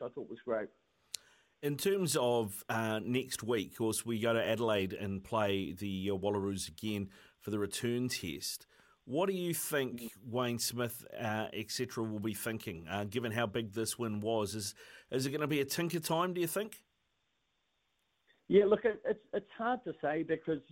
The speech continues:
Speaker 1: obviously they've had a lot of players rotate in over the last few tests, which is, which is great. And, and the thing is, they needed to do that because I think some of the other, the players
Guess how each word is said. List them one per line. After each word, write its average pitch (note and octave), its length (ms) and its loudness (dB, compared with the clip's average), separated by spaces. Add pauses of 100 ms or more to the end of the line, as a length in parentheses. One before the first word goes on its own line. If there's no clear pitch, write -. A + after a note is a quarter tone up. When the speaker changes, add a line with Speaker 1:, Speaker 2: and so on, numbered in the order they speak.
(100)
Speaker 1:
obviously F3 540 -6
they've C#3+ 420 0
had D3+ 120 -4
a C3+ 40 -4
lot C#3+ 240 -2
of C#3 220 -6
players C#3+ 520 -2
rotate C3+ 520 -4
in C#3 160 -6
over C3+ 200 -4
the A#2+ 80 -6
last C#3 320 -6 (200)
few B2+ 160 -8 (100)
tests, A3 300 -4
which A#2+ 200 -6
is, B2 140 0 (480)
which D#3 160 -2
is D3+ 160 -4
great. E3+ 260 4
And, D#3+ 220 0
and E3+ 100 0
the D#3+ 80 2
thing G3+ 240 -2
is, F#3+ 120 -2
they E3 160 6
needed D3 500 0
to C#3+ 80 -8
do C#3 280 0
that F#3+ 280 -2
because - 240 -4
I D3+ 80 2
think D3 340 -4
some F3 200 -6
of D3+ 60 -6
the D#3 120 0
other, C#3+ 260 2 (760)
the A2+ 80 -10
players D#3+ 380 4